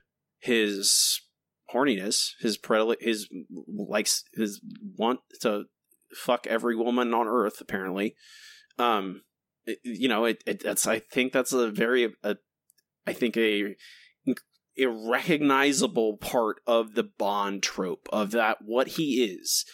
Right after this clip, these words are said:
If you don't include it in some way, people are gonna not recognize this as Bond anymore.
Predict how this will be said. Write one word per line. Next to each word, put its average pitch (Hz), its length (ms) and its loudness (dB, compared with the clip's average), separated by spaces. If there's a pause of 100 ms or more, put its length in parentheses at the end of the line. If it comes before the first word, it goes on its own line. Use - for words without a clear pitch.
(220)
If - 80 -8
you 98 120 -4
don't 131 220 2
include 151 320 0
it 151 140 2
in 127 140 0
some 156 420 2
way, 135 320 4
people 123 340 -4
are 107 60 -2
gonna 107 220 -2
not 113 280 0
recognize 104 520 -2
this - 160 2
as 104 120 -4
Bond 104 440 0
anymore. 82 400 -10